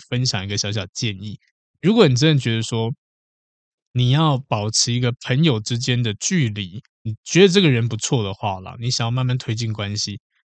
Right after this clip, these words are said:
你就要思考一下，现在你这个行为是把对方当情人在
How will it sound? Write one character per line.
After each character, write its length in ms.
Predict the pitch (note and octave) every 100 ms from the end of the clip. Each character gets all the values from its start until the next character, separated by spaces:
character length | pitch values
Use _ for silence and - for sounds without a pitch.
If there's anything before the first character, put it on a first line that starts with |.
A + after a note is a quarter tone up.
| -
你 80 |
就 40 | A#2
要 60 | F3
思 260 | - C#3+ D#3
考 280 | - F2+
一 60 | F2
下， 220 | - B2 - _ _ _ -
现 280 | - A#3 F#3+
在 200 | G3+ D#3+
你 60 | A#2
这 80 |
个 100 | C#3
行 400 | C#3+ - G2+ G#2+
为 300 | A#2+ G#2 C2+ - _ _ _ _
是 180 | - G#3+
把 280 | F#3 A#2+ G2+
对 240 | G2+ C#3+
方 260 | C3 B2+ C3
当 240 | B2+ B2+ D3
情 380 | - - A#2
人 180 | C3+ A2
在 220 | A2 B2